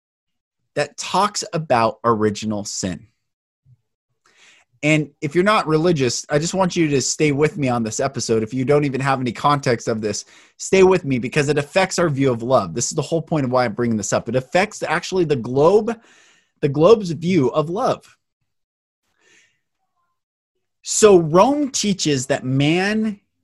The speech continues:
is inherently evil, that we're born sinners because of Adam's transgression. Sin has passed to all mankind,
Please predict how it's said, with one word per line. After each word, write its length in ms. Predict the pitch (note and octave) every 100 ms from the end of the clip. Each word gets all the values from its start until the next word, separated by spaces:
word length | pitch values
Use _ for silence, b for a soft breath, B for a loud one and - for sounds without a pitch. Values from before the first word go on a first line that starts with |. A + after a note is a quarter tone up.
| _ -
is 380 | E3 D#3+ D#3
inherently 800 | - B2+ A#2+ - C#3+ D3+ D3 D3 C#3+
evil, 300 | B2+ A2+ A2
that 180 | -
we're 180 | B2 B2
born 680 | G2 - C3+ E3+ F3+ F#3 F3+ -
sinners 560 | - - D3 A#2 G#2 G2+
because 480 | B2 - C3 B2 -
of 180 | B2+ A#2 -
Adam's 640 | D#3 D#3+ F#3 F#3 F#3 D#3+ - _ _ _ _ _ _ _ -
transgression. 920 | - D3+ C3 B2+ C#3 C3+ C#3+ C3 B2
Sin 320 | - D#3+ D#3
has 260 | D3 C#3 C3+
passed 460 | C#3+ B2+ B2 -
to 80 | B2+
all 200 | - A#2
mankind, 680 | A2+ A2 G#2 G#2 G#2+ F2+ -